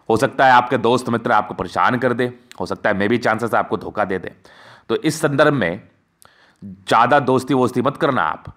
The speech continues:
अपने काम पर ध्यान देना और साथ ही साथ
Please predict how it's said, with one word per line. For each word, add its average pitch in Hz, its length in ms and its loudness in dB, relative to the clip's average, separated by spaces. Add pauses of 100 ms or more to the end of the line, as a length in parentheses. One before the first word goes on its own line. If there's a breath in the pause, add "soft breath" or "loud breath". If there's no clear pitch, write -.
(140)
अपने 123 280 0
काम 107 240 2
पर - 140 -2
ध्यान 113 280 2
देना 135 260 2 (800 soft breath)
और 95 80 -2
साथ 113 280 2
ही 127 80 0
साथ 123 260 2